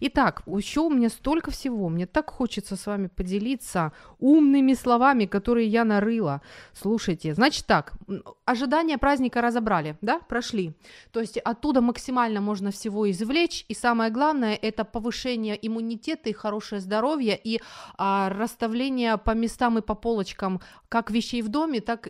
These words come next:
и, а, каких-то моментов, вопросов в внутреннем мире своём. Вот. Это хорошо. Далее у нас сам праздник, да. А, э, в празднике очень важно и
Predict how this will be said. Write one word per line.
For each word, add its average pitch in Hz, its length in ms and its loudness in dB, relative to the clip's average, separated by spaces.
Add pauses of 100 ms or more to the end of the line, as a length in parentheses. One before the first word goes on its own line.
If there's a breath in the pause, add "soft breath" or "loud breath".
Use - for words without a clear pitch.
и, 220 260 -4 (220 loud breath)
а, 190 540 0
каких-то 208 380 -6
моментов, 214 600 0
вопросов 214 640 -4
в 190 460 -4
внутреннем 220 580 -2
мире 202 340 -4
своём. 143 400 -10
Вот. 165 300 -2 (260 loud breath)
Это 226 220 2
хорошо. 240 400 2
Далее 226 320 6
у 175 80 6
нас 160 160 4
сам 285 260 6
праздник, 151 580 4 (100)
да. 214 280 2 (320 loud breath)
А, 208 640 4
э, 233 140 -2 (100)
в 202 440 -10
празднике 320 520 2
очень 262 260 -2
важно 220 520 2
и 240 240 0